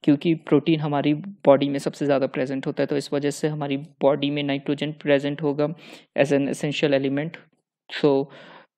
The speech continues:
इसके अलावा ऑक्सीजन की, अ, हर एक लिविंग ऑर्गेनिजम्स को ऑक्सीजन की बहुत ज़रूरत होती है। So साथ ही साथ हमारे पास ऑक्सीजन, अ, भी प्रेजेंट होगी। और apart from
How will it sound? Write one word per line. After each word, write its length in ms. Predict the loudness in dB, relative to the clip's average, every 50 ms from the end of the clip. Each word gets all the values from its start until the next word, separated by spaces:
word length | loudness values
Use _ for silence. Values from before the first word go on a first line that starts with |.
| _ _ -2
इसके 220 | -2 4 6 6
अलावा 340 | 8 8 6 4 4 2 0
ऑक्सीजन 680 | 0 -2 -6 -10 -8 -6 -4 -4 0 0 0 0 0
की, 520 | -2 -8 -16 _ -2 0 0 0 0 -4
अ, 380 | -10 -12 -6 -2 0 0 0 0
हर 140 | 0 0 0
एक 120 | 0 0 0
लिविंग 280 | -2 -2 -2 -4 -2
ऑर्गेनिजम्स 540 | -2 -2 -2 -2 -2 -4 -4 -6 -8 -8 -8
को 120 | -8 -10
ऑक्सीजन 560 | -10 -10 -12 -14 -14 -12 -10 -6 -2 -2 -2 0
की 140 | 0 -2
बहुत 320 | -2 -2 -2 -4 -4 -2 -2
ज़रूरत 360 | -2 -2 0 -2 -2 -2 -2
होती 240 | -4 -4 -2 0 0
है। 80 | 0
So 240 | -2 -2 -2 -2 -2
साथ 200 | -2 -2 -2 -2 -2 -2
ही 60 | -2
साथ 160 | -2 -2 -4 -4 -4
हमारे 260 | -4 -4 -4 -4 -6
पास 320 | -4 -2 -2 -2 -2 -4 -10 -20 -20 -20 -12 _ -4
ऑक्सीजन, 580 | -4 -4 -4 -4 -4 -2 0 0 -2 -2 -4
अ, 460 | -6 -12 _ _ -4 -2 -2 0 -2 -2
भी 300 | -4 -2 -2 -2 -2 -2
प्रेजेंट 540 | -4 -2 0 0 0 0 -2 -6 -4 -2
होगी। 300 | -2 -2 -2 -2 -4 -6 -6 -10 _ _ _ _ _ _ _ _ _ _ _ -10 -10 -10 _ _ _ -20 -20 -20 -20 -20 -20 -20 _ _ _ 0
और 480 | 2 4 4 4 2 0 -4 -10 _ _ _ _ _ _ _ -4
apart 340 | 0 2 4 2 2 2 -2 -4 -2
from 200 | 0 0 0